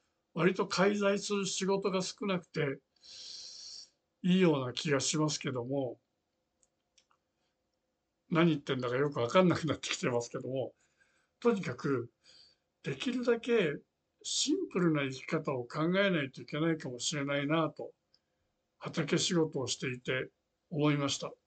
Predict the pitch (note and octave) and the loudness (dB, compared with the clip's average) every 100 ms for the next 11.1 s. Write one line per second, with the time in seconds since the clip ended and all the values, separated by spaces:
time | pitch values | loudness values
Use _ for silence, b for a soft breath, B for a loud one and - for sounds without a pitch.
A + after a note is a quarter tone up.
0 | _ _ _ _ _ _ _ _ _ _ | _ _ _ _ _ _ _ _ _ _
1 | - _ _ _ _ _ _ _ D#3+ C#3 | -20 _ _ _ _ _ _ _ -12 -10
2 | B2+ D3+ - D3+ C#3 E3+ F3+ F3+ F3+ F#3+ | -10 -10 -10 -4 2 6 6 4 4 4
3 | E3 C#3+ D3 D#3 C#3 C3 D#3 B2 - _ | 4 2 0 0 0 2 4 2 -4 _
4 | _ _ _ _ _ - - - - A3+ | _ _ _ _ _ -10 -8 -4 -2 -2
5 | F#3 C#3 A#2+ B2+ - - B2+ - _ _ | 0 0 -2 -2 -6 -12 -12 -14 _ _
6 | _ _ _ _ _ _ _ _ _ _ | _ _ _ _ _ _ _ _ _ _
7 | _ - - _ _ _ _ _ - F#3 | _ -20 -20 _ _ _ _ _ -8 -2
8 | E3 G3+ G3+ G3 G3 - - _ _ _ | 0 0 0 0 0 -2 -8 _ _ _
9 | _ _ _ _ _ _ _ _ _ - | _ _ _ _ _ _ _ _ _ -8
10 | D3+ - F#3 E3+ D3 C#3+ D3 - E3 D#3 | -6 -2 0 2 0 -2 -4 -4 -4 -4